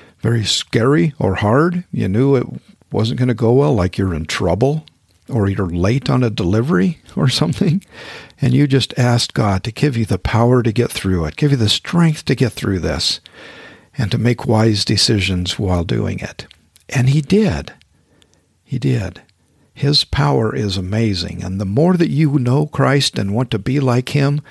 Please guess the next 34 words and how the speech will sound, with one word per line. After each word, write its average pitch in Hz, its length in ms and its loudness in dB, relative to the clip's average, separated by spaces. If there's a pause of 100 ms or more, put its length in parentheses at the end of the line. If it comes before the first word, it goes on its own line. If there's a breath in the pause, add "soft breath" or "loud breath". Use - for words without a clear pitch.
(320 loud breath)
the 113 100 0
more 143 480 2 (160)
of - 340 -6
God's 123 400 0
power 113 460 2
you 104 240 2
will 95 340 -2
get 101 480 -2
and 87 160 -4
experience. - 920 -4 (1040 loud breath)
Believe 110 320 0
me, 98 240 0
I 95 160 0
have 95 260 0
found 131 460 0
that 127 160 2
to 131 100 -2
be 107 200 -4
so 127 360 2
true, 110 460 -2 (340)
and 95 220 -2
I 98 160 0
would 92 220 -4
like 98 340 -2
to - 100 -6
make 98 240 -4
sure 123 280 0
that 104 160 -4
you 113 260 0
know 151 260 4
that's 127 280 0
available 107 540 0
to - 120 -6
you, 82 340 -8